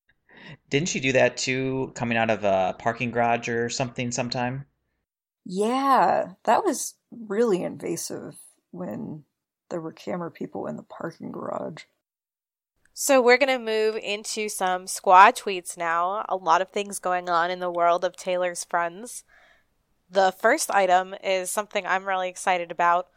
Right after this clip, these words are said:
Speaker 3: Lorde released a new song this week from her upcoming album and tweeted, "A new song from Melodrama and one of my favorites. This is Perfect Places." And I love this song so much. <laughs> You guys don't even understand.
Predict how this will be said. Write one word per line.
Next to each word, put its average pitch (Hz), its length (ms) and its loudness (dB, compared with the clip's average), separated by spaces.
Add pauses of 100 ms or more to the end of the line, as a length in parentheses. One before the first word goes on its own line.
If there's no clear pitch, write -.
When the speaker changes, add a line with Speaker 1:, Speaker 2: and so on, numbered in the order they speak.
(540)
Speaker 3:
Lorde 220 380 8
released 190 460 -4
a 190 80 -8
new 196 180 -6
song 185 440 2
this 185 260 -4
week 180 260 -10
from 180 200 -2
her 180 140 -2
upcoming 175 540 -4
album 175 540 0
and 175 180 -8
tweeted, 180 460 -2 (480)
"A 196 100 0
new 220 180 -2
song 214 380 4
from 180 240 -4
Melodrama 175 840 0
and 185 160 -12
one 190 140 -2
of 208 100 -4
my 208 160 -4
favorites. - 600 -12
This 190 240 -10
is 165 180 -8
Perfect - 480 -10
Places." 170 720 -10 (580)
And 180 360 -2
I 180 560 4
love 175 400 0
this 170 200 -4
song 160 440 -4
so 170 320 -2
much. - 460 -6
<laughs> - 0 -
You 254 60 0
guys 202 280 0
don't 190 200 0
even 180 200 -10
understand. 180 800 -10